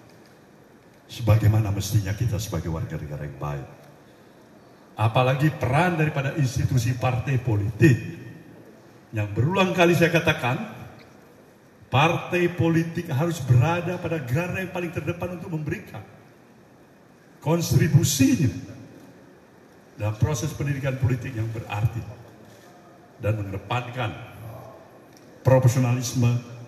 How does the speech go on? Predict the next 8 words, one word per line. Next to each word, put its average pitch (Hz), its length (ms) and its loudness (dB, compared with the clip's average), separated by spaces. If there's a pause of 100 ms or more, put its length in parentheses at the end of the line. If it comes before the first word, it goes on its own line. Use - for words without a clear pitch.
(160)
dan 95 240 -8
moralitas. 82 640 -10 (2000)
Ini 190 160 -8
jelas. - 300 -2 (1700)
Jadi 139 200 2
proses 202 400 -2
hukum 180 260 -4
ini 185 260 -4